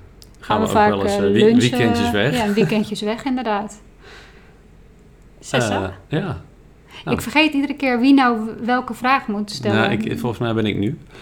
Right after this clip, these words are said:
Speaker 2: Ik, eh, hoeveel uur besteed, nou, hoeveel uur besteed je aan werk?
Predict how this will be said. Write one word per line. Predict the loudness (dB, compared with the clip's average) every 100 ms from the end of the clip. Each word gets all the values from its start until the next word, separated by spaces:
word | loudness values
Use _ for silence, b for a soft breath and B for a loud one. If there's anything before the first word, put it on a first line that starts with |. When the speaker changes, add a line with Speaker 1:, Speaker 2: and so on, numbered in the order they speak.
| B B B -2
Speaker 2:
Ik, | 0 0 2
eh, | 4 6 6
hoeveel | 8 8 8 6
uur | 6 6 6 4 -2
besteed, | -4 -2 2 2 2 0
nou, | 2 4
hoeveel | 2 2
uur | 2
besteed | 2 2 2
je | 2
aan | 2
werk? | 2 0 -4